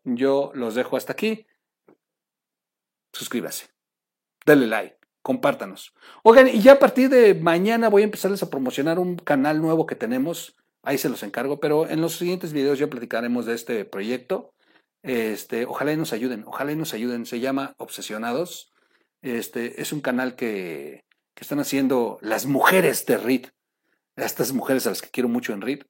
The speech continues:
ellas están haciéndolo. Hay que ayudarlas, hay que ayudarlas. Está bueno el canal,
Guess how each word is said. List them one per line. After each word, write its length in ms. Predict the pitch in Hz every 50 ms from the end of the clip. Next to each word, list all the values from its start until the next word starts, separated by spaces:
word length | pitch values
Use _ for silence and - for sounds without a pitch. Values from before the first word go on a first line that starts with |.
| _
ellas 500 | - 123 117 117 110 107 113 101 - -
están 220 | - - 113 110 107
haciéndolo. 500 | 104 - 131 131 131 135 143 156 165 -
Hay 100 | - 170
que 100 | 160 165
ayudarlas, 600 | 156 131 139 151 151 139 135 123 123 - - _ _ _ _ _ _ _ _
hay 100 | - 127
que 100 | - 135
ayudarlas. 420 | 120 117 117 117 117 113 113 - -
Está 160 | - - 120
bueno 180 | 120 120 110
el 60 | 107 98
canal, 360 | - 92 98 101 104 92